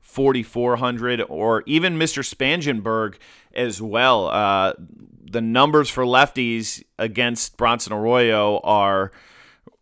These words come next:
really, really impressive. And Spangenberg, he's actually got seven hits in his last three games. Uh, so starting to play pretty well right now. Might be the time to jump on. He's only two point three K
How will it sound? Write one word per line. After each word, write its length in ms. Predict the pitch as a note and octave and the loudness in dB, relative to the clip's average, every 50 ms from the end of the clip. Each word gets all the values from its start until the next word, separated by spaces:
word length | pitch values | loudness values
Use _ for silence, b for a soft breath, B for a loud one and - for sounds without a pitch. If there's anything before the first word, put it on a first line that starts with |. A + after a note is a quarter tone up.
| - B B B B B B B - | -10 B B B B B B B -4
really, 420 | G#2 G#2+ C3 D#3 D#3 D3+ C#3 A#2+ A#2 | -4 2 6 6 6 6 6 4 2
really 300 | A#2 B2+ B2+ A#2+ A#2 A2 | 2 0 0 0 -2 -4
impressive. 480 | G#2+ G#2 - B2+ B2+ A#2+ - G#2+ G2+ F#2+ | -4 -2 0 0 0 0 -2 -4 -6 -6
And 100 | G#2 G#2 | -6 -6
Spangenberg, 840 | - - - D3+ F3 G3+ G3 D#3 C#3 B2+ A2+ B2 B2 A#2+ A#2+ A2 | -6 -2 2 2 2 4 2 0 0 0 2 2 2 2 0 -2
he's 180 | - C#3+ C#3+ C#3 | -4 -6 -2 0
actually 300 | D3+ D3+ - - D#3 C#3 | 0 0 0 -2 -8 -6
got 460 | A#2 A#2+ A#2+ C3+ C#3 A#2+ G#2 - b b b b b b b | -2 2 4 6 6 6 4 2 b b b b b b b
seven 480 | - - - - - D3 D3 C#3+ C#3 B2 | -14 -12 -6 0 2 2 4 2 2 0
hits 300 | A#2+ C3 C#3 C3+ - - | 0 0 0 0 -2 -4
in 80 | A#2 | -6
his 160 | A2+ A2 G2 G#2+ | -6 -6 -4 -2
last 380 | A2+ A2+ A2+ A2 - - - | 0 0 0 -2 -4 -8 -14
three 340 | - - A2+ B2 C3+ C3 B2 | -14 -10 -6 -4 -2 -2 -2
games. 640 | G2 G2 A#2 A#2+ B2+ A#2 G2 F2+ F2+ F#2 - - - - | -2 -4 -4 -2 -2 -4 -4 -8 -10 -12 -12 -14 -14 -12
Uh, 300 | - F#2+ F#2+ F#2 F#2+ F#2+ | -8 -6 -6 -4 -4 -6
so 440 | F#2 - - G#2 F#2+ F#2+ G2 - - _ _ _ | -6 -6 -6 -4 -2 -2 -2 -4 -8 _ _ _
starting 260 | - - A2 B2 B2+ | -12 -10 -8 -8 -8
to 60 | A2+ | -10
play 220 | G2 - B2 A#2 A#2 | -8 -6 -4 -4 -4
pretty 240 | - - B2 A#2 G#2+ | -4 -6 -8 -6 -4
well 240 | G2+ A2 A#2 A#2+ | -2 0 0 0
right 200 | A2 G2 F#2+ F2 | 0 -2 -4 -4
now. 240 | - F#2+ G2+ G2 F#2+ b b b b - | -6 -6 -6 -6 -6 b b b b -4
Might 280 | - A#2 C3 C#3+ C3+ | 0 2 2 2 0
be 100 | C#3+ C#3+ | -2 -4
the 120 | B2+ A#2+ A2+ | -4 -4 -4
time 260 | - B2+ A#2+ A#2+ A2+ | -4 -4 -4 -4 -6
to 60 | G#2 | -8
jump 280 | F2 G2+ A#2 A#2 A2 A#2+ | -8 -8 -8 -4 -2 -2
on. 140 | A#2+ A#2+ | -2 -2
He's 100 | A#2 A2 | -2 -4
only 180 | C3+ E3 G3 D#3+ | -6 -4 -6 -6
two 220 | - - - E3+ | -6 -6 -8 -4
point 280 | D3+ - C3 B2 A2 - | 0 0 0 0 0 0
three 200 | - B2+ C3 A#2 | 0 0 0 0
K 340 | - - A#2+ A#2 A2 G#2+ | 0 0 2 2 2 0